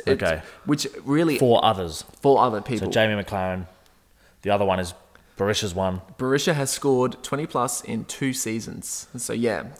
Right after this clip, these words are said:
Speaker 1: and the other ones have scored one. So you are spot on in
Speaker 2: In,
Speaker 1: saying
Speaker 2: in
Speaker 1: that
Speaker 2: one
Speaker 1: those
Speaker 2: season.
Speaker 1: two, yeah,
Speaker 2: Yeah.
Speaker 1: in a single season.
Speaker 2: So
Speaker 1: Yeah.
Speaker 2: one is Fornaroli.
Speaker 1: True. Yep. Bang. Ting.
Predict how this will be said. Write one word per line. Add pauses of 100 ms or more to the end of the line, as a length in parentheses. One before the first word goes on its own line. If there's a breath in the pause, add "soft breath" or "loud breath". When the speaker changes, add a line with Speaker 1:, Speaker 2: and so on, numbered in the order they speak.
Speaker 1:
and
the
other
ones
have
scored
one.
So
you
are
spot
on
in
Speaker 2:
In,
Speaker 1:
saying
Speaker 2:
in
Speaker 1:
that
Speaker 2:
one
Speaker 1:
those
Speaker 2:
season.
Speaker 1:
two,
yeah, (320)
Speaker 2:
Yeah.
Speaker 1:
in
a
single
season.
Speaker 2:
So
Speaker 1:
Yeah.
Speaker 2:
one
is
Fornaroli. (160)
Speaker 1:
True. (120)
Yep.
Bang.
Ting.